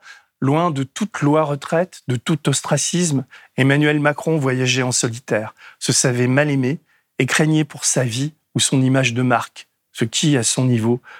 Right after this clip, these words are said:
revient quasiment au même. C'est ce qui est flippant dans cette histoire. On était prévenu, on savait que le garçon était mal emmanché, qu'il craignait le contact avec la population, le rapport humain, la chaleur humaine.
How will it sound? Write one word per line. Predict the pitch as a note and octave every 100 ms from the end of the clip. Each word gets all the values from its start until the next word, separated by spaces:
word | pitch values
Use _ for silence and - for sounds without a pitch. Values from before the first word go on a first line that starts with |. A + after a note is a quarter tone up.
| -
revient | B2 A2+ B2
quasiment | A#2 B2+ A#2 A#2+ A#2
au | A#2+
même. | A2 G2+ G#2+ _ _ _ _ -
C'est | - E3+
ce |
qui | -
est | F3+
flippant | - D#3+ - G3
dans | E3+
cette | B2 C3 -
histoire. | C#3 - B2+ G#2+ -
On | C#3+
était | D#3+ G#3
prévenu, | - E3+ D#3 F#3 F3 -
on |
savait | C#3+ - G3 F#3+ A3+ G#3
que | D#3+
le | B2+
garçon | B2+ - - C#3+
était | A#2 B2+
mal | A#2+ B2+
emmanché, | A#2+ A#2+ A#2 - D3+ - - - -
qu'il | - B2
craignait | - E3+ F#3 G#3
le | D#3
contact | - C3 - C#3+ -
avec | A2 A2+
la | A2
population, | G#2 A2 - A2+ - B2+ A#2 - _ _ _ _ _
le | -
rapport | A2 G#2 C3 A#2+
humain, | C3+ A#2+ B2+ C#3+
la | A#2
chaleur | - B2 B2+ B2
humaine. | A#2+ C3+ C3+